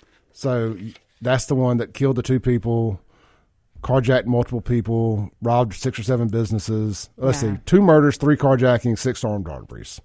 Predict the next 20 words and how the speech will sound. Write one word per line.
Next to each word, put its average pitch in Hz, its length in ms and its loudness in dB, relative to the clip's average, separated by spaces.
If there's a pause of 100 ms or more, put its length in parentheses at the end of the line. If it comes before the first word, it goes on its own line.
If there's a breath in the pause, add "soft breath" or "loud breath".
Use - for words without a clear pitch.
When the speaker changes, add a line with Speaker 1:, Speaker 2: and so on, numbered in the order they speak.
Speaker 2:
Right. 131 400 -10 (640 soft breath)
Speaker 1:
You 110 100 -8
know, 101 160 -6
so 113 140 -4
you 131 160 2
made 151 160 4
a 110 40 -4
tweet 120 280 -4
about 110 240 -2
it. 98 60 -6
I 113 60 -4
screenshot 110 520 -6
it, 101 80 -10
threw 113 100 -4
it 110 40 -4
on 110 80 -4
the 92 60 -8
Save 104 200 -4
Jackson 92 340 -8
Instagram. 65 440 -12